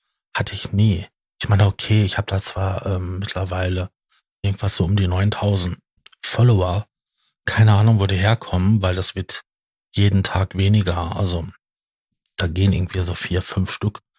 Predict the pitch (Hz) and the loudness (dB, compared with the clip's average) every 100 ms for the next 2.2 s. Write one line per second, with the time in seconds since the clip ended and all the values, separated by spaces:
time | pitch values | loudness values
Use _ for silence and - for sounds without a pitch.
0 | _ _ _ - 95 95 95 101 - - | _ _ _ -2 2 2 2 0 -4 -4
1 | 85 87 _ _ _ _ _ _ 90 90 | -2 -4 _ _ _ _ _ _ -4 -2
2 | 90 90 | -2 -6